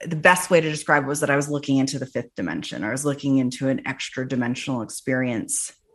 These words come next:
And, um, and then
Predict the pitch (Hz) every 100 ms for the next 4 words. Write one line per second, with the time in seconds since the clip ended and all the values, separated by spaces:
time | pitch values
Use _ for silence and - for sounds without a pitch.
0 | - 160 156 147 147 - _ _ _ _
1 | _ - 156 143 131 123 147 _ _ _
2 | _ _ _ _ _ - - 185 175 160
3 | 156